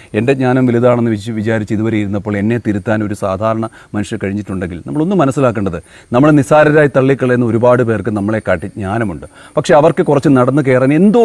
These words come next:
ഒരു കാര്യം അത് അവരിൽ ഇല്ലാത്തതുകൊണ്ട് അതിനർത്ഥം അവരൊരിക്കലും മോശക്കാരല്ല. ഈ ഒരു ചിന്ത എൻ്റെ ജീവിതത്തെ മാറ്റിമറിച്ചു. നമ്മൾ ഓരോരുത്തരും കരുതേണ്ടത്,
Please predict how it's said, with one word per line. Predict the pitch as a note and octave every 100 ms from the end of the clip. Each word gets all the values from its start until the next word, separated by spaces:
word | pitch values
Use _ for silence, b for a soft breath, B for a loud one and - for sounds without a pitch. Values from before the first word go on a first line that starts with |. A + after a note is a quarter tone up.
| F#3
ഒരു | C3
കാര്യം | A2 F2+ D#2 B B
അത് | C3
അവരിൽ | C3+ B2+
ഇല്ലാത്തതുകൊണ്ട് | A2 G#2+ A2+ G#2+ F2
അതിനർത്ഥം | F2+ A2+ A2 - C3+ B B
അവരൊരിക്കലും | A#2 C3 B2 B2 G#2+
മോശക്കാരല്ല. | A2+ B2+ A2+ F#2+ C#2+ C2+ B B B G3
ഈ | A#3+
ഒരു | G#3
ചിന്ത | E3 C3+
എൻ്റെ | G2+ - - B2+
ജീവിതത്തെ | G#2+ G#2+ A2 A2+
മാറ്റിമറിച്ചു. | G2 F2+ F#2+ G2+ E2+ - - - B B
നമ്മൾ | F3 A3+
ഓരോരുത്തരും | G3 G#3+ F#3 F#3+ F#3
കരുതേണ്ടത്, | D3 B2+ C3+ A#2 F2 D2